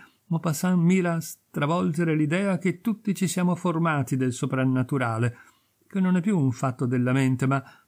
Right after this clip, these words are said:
comprende tutte le emozioni e gli stadi della sensibilità,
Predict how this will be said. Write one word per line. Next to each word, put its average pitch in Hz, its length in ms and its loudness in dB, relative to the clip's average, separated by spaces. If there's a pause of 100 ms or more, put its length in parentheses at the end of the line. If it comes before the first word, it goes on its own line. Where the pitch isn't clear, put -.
(200)
comprende 170 640 0
tutte 202 320 -4
le 175 100 -2
emozioni 196 640 -2
e 175 80 -2
gli 151 160 0
stadi 190 480 -2
della 165 320 0
sensibilità, 165 1080 0